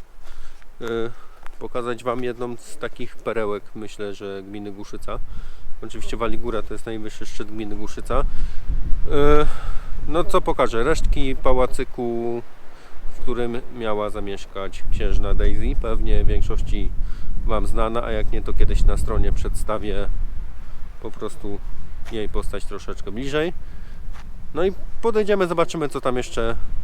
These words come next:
zostało po tym pałacyku, bo był w takim miejscu, naprawdę robił wrażenie. Zobaczycie na zdjęciach historycznych, jak to tam wyglądało.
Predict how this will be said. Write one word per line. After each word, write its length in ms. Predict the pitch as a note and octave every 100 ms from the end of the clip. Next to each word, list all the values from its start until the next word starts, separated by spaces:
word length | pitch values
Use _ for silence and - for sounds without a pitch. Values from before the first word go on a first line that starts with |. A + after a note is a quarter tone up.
| -
zostało 380 | - - C3 B2
po 140 | -
tym 140 | B2 A2+
pałacyku, 520 | A#2 A#2 A2+ C3 -
bo 140 | B2
był 160 | A#2 A#2+
w 40 |
takim 400 | - B2+ B2 A#2+
miejscu, 720 | A#2+ B2+ C3 - A#2+ A#2+ A#2 A2 A2+ - - - - - - - - -
naprawdę 420 | G#2 A2 F#2 F#2+ - - - - - -
robił 340 | A2+ A#2 A2 A2
wrażenie. 520 | - A2 A#2 A#2 A#2 A2+ A2
Zobaczycie 480 | A2+ A#2 - - G#2+
na 640 | G2+ G2+ G2+ G#2 G2+ G#2
zdjęciach 420 | G#2 F#2+ G2 F#2
historycznych, 580 | - - G2 F#2+ - G#2
jak 100 | G#2
to 120 | -
tam 160 | G#2 G2
wyglądało. 520 | G2+ F#2+ G2+ F#2+ F#2+